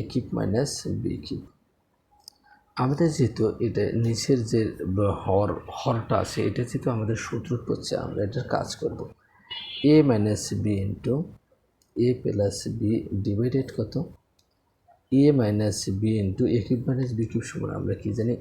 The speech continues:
a minus b into a square plus a b plus b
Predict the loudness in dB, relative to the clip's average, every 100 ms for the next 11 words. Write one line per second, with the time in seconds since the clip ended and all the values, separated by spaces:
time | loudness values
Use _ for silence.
0 | 0 2 2 0 0 0 -2 -2 -2 -4
1 | -2 -4 -4 -16 _ _ _ _ _ _
2 | _ -2 -2 -2 0 2 2 -2 -4 -2
3 | -2 -4 -8 -4 -2 0 0 -2 -2 -2
4 | 0 -2 -4 -12 -18 _ _ -20 -20 _
5 | _ _ _ _ _ -8